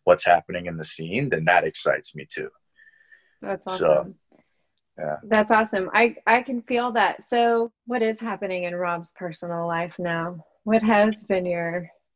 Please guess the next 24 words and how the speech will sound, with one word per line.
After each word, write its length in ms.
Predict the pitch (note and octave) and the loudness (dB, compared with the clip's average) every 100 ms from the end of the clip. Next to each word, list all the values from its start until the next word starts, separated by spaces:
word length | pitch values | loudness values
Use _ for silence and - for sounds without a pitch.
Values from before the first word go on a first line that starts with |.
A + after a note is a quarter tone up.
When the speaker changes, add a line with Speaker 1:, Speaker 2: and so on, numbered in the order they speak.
| _ - | _ -4
Speaker 1:
Oh, 280 | G2+ G3+ F#2 | 2 2 2
man. 220 | G3 G3+ | 2 6
Speaker 2:
day-to-day? 1000 | G#3 G3 F#3 F3+ F3+ F3 E3+ E3+ F3 E3 | 8 8 6 8 8 8 8 4 -2 -8
Speaker 1:
Uh, 560 | - _ _ _ - | -20 _ _ _ 2
day-to-day 800 | C#3 E3 C#3 B2 D#3+ D#3+ D#3+ C#3 | 4 4 4 8 8 10 8 6
has 200 | B2+ G#2 | 4 -4
been, 320 | G2+ A#2+ A#2+ G#2+ | -4 -4 -4 -4
you're 140 | B2+ | -4
looking 280 | A#2+ C#3 A2 | -4 -6 -8
at 200 | F2+ E2+ | -10 -10
it, 80 | E2+ - | -10 -4
I've 340 | A#2 B2+ D3 | 2 2 2
been 300 | - F3 D3+ | 0 2 2
Speaker 2:
<laughs> 20 | - | -2
Speaker 1:
chilling. 1040 | G3+ - - C3 C#3 C3 B2+ B2 A2+ G2 - - - | -8 -4 2 4 4 2 2 2 -2 -10 -14 -12 0
<laughs> 1300 | F3 - G3+ - A3+ - _ G3+ - F#3 - - - | 0 4 4 4 2 2 _ -16 -14 -14 -16 -14 -2
I've 240 | C#3 D#3+ | 0 0
been 180 | D3+ F3 | -2 -4
trying 680 | - - E3 D#3+ E3+ E3+ E3+ | -6 -6 -4 -2 -2 -4 -6
to, 180 | D#3+ D3+ _ - | -10 -12 _ -10
to 180 | D3 D3 | -10 -10
keep 240 | - D#3 D#3 | -12 -12 -2
my 180 | C#3 C3+ | 0 0
mind 460 | C3 C3 C3+ C#3 | 0 -2 -2 -6